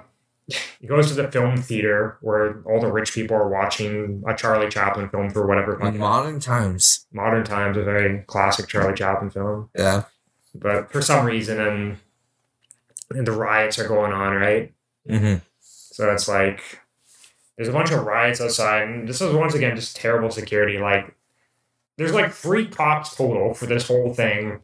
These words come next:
Speaker 2: Yeah.
Speaker 1: It's like, one of them gets distracted, and he just walks under the barrier and, like, walks into the back of the theater.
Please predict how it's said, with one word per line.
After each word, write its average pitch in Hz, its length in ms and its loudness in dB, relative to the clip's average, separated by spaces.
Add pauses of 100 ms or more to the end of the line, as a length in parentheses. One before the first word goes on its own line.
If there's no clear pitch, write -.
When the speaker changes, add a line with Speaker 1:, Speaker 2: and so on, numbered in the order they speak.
Speaker 2:
Yeah. 110 400 0
Speaker 1:
It's 131 100 0
like, 123 260 -2
one 127 220 0
of 185 60 2
them 185 140 -2
gets 185 180 0
distracted, 147 500 -2
and 139 80 -4
he 143 60 -4
just 117 260 2
walks 120 340 0
under 143 160 0
the 127 120 -2
barrier 143 440 0
and, 143 140 -4
like, 117 140 -2
walks 107 340 0
into 117 240 2
the 107 60 0
back 104 340 0
of 110 560 -2
the 101 100 0
theater. 95 400 -4